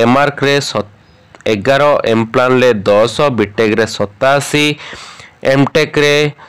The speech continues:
civil engineer ଯେଉଁଟା ରହିଛି ପାଞ୍ଚଶହ ତିରିଶ, electronics ଇଞ୍ଜିନିୟରରେ ଶହେ ଅଣାଅଶୀ। ଏଇଭଳିଆ ଆପଣମାନଙ୍କର sheet matrix ଆପଣମାନେ ଏଇଠି ଦେଖିପାରୁଥିବେ। ଏତିକି ପିଲା ଆପଣମାନଙ୍କର ଦେଇଛନ୍ତି exam। ଏଇ ଯେଉଁ ଉପରେ ଆମେ ଦେଖିଥିଲେ, ଏଇଠି କ'ଣ ଦିଆହେଇଥିଲା ନା ଯେଉଁ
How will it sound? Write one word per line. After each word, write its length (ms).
civil 480
engineer 400
ଯେଉଁଟା 320
ରହିଛି 340
ପାଞ୍ଚଶହ 420
ତିରିଶ, 400
electronics 600
ଇଞ୍ଜିନିୟରରେ 560
ଶହେ 280
ଅଣାଅଶୀ। 460
ଏଇଭଳିଆ 360
ଆପଣମାନଙ୍କର 480
sheet 280
matrix 440
ଆପଣମାନେ 380
ଏଇଠି 180
ଦେଖିପାରୁଥିବେ। 580
ଏତିକି 280
ପିଲା 200
ଆପଣମାନଙ୍କର 420
ଦେଇଛନ୍ତି 480
exam। 340
ଏଇ 100
ଯେଉଁ 160
ଉପରେ 280
ଆମେ 120
ଦେଖିଥିଲେ, 480
ଏଇଠି 180
କ'ଣ 120
ଦିଆହେଇଥିଲା 440
ନା 160
ଯେଉଁ 120